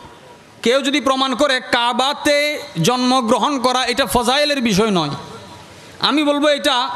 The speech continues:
কাবারও শরফ, মৌলা আলীরও শরফ। এটা শরফে কাবা, শরফে আলী। সময় যেহেতু কম, আমি দ্রুত কথা বলার চেষ্টা করছি। আজকের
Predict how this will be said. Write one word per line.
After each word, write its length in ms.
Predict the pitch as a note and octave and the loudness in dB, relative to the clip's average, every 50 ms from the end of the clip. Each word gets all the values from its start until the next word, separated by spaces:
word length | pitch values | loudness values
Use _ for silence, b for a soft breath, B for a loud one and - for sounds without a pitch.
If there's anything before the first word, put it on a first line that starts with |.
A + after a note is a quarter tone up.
| - - - - - - | -6 -6 -8 -6 -2 0
কাবারও 420 | A#3+ A#3+ C4+ C4+ C#4 C#4 D4+ E4 | 0 2 2 0 0 0 0 0
শরফ, 600 | D4+ - D4 D#4 E4 F4 F4 - - - - - G3 | 0 0 0 2 2 0 0 -2 -6 -8 -6 -2 0
মৌলা 280 | G3+ A#3 B3+ B3+ B3+ | 2 2 2 2 0
আলীরও 300 | A#3+ B3 C4+ E4+ E4+ D4 | 0 0 0 0 0 0
শরফ। 260 | - - G#3 F#3 D3+ - - - - - - - - - - - - - - - - - - - - - - | 0 0 -2 -2 -2 -4 -6 -8 -10 -12 -12 -14 -14 -12 -12 -10 -8 -6 -4 -4 -4 -4 -4 -6 -6 -6 -4
এটা 160 | - F#3 C4+ B3 | 0 0 0 0
শরফে 320 | - C4 D4 C4+ A3+ D4+ | 0 0 0 0 0 0
কাবা, 380 | - - C4+ C4 B3+ B3+ D#4+ D4+ | 0 0 0 0 0 0 0 0
শরফে 280 | - C#4 C4+ A3+ B3 | 0 -2 0 0 0
আলী। 300 | B3 A3+ A3 G#3+ G#3 G3 C#3 - - - - - - - - - - - - - - - - - - - - | 0 0 0 0 -2 -2 -4 -6 -8 -10 -12 -12 -12 -12 -14 -14 -14 -14 -16 -16 -18 -20 -20 -20 -16 -8 -4
সময় 340 | - - A#3 C4 C#4 D4+ D4 | 0 0 0 2 2 0 2
যেহেতু 260 | C4+ B3+ C#4 C4+ C#4 | 2 0 0 0 0
কম, 220 | G3+ C4+ C#4+ C#4+ | 0 2 2 2
আমি 160 | C4 C4 C4+ C4 | 0 0 0 2
দ্রুত 220 | G3+ A#3+ C#4 - | 2 2 2 0
কথা 260 | C4+ B3+ C4 A3 A#3+ | 0 0 0 0 0
বলার 180 | C4 C4+ B3+ A#3+ | 0 0 0 0
চেষ্টা 300 | G#3 A#3 F#3+ - C4 B3 | 0 0 0 0 0 2
করছি। 360 | A3+ C4 G3 - C#4+ D#4 D#4+ - - - - - - - - - - - - - - - | 0 0 0 0 0 -2 -2 -6 -10 -16 -16 -18 -20 -20 -20 -20 -20 -20 -20 -12 -4 -2
আজকের 360 | G#3 A3 - - B3 A#3 A3 | -2 -2 -2 0 0 0 0